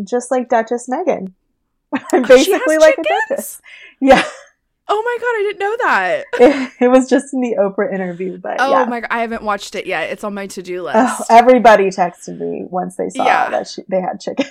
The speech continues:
Speaker 1: <laughs>
Speaker 2: Oh my God, I love it. So do you,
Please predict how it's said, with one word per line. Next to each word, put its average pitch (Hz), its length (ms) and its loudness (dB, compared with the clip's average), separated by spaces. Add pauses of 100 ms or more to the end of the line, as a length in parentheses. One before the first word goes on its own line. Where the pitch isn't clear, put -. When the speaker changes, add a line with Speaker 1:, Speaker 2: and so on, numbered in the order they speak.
Speaker 1:
<laughs> - 0 - (360)
Speaker 2:
Oh 262 200 -4
my 240 120 -4
God, 220 160 -6
I 202 140 2
love 196 440 -2
it. 202 260 -4
So 320 160 -4
do 277 120 -10
you, 330 540 -2